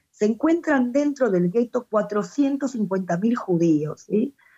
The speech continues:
Que ya son llevados en el año cuarenta y uno.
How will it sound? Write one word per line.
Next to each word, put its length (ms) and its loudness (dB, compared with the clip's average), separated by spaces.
Que 140 2
ya 200 0
son 160 2
llevados 440 2
en 60 0
el 100 4
año 200 0
cuarenta 440 -4
y 100 -12
uno. 380 -8